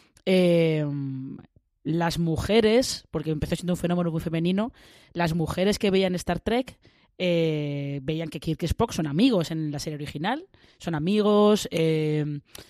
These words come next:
se retan, como que, eh, los dos además van cambiando un poco según pasan más tiempo con el otro, especialmente Spock, que se abre un poco más a,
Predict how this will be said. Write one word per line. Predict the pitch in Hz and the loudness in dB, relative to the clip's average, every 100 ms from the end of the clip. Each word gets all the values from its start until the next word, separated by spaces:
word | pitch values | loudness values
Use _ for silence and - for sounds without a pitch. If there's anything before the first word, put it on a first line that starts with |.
| _ _ | _ _
se | - - 180 | -6 2 4
retan, | 165 185 190 180 175 165 | 6 4 4 2 0 0
como | 165 156 | 0 0
que, | 160 156 156 147 | 2 2 2 0
eh, | - 160 151 147 147 139 | -2 0 0 0 -2 -4
los | 160 156 | -4 2
dos | 170 175 | 2 4
además | 185 180 180 | 2 0 -2
van | 170 175 175 _ _ | -2 -4 -6 _ _
cambiando | 160 160 170 175 175 | -4 0 2 2 4
un | 175 | 4
poco | - 175 165 | 6 6 6
según | - 147 165 170 165 | 0 0 0 0 -4
pasan | - 165 160 | -2 -2 0
más | 156 139 | -2 -2
tiempo | - 165 156 156 156 151 - - - | -2 0 2 2 2 0 -4 -18 -2
con | - 160 | 2 4
el | 160 | 6
otro, | 196 | 6
especialmente | 240 - 156 156 151 | 4 0 0 -2 -2
Spock, | - - 185 - - | -2 4 4 2 -6
que | |
se | 170 170 | -4 -2
abre | 165 170 | 0 0
un | 165 | -2
poco | 165 165 160 | -2 2 2
más | 151 156 - | 2 0 0
a, | 156 151 151 147 | 0 0 0 -2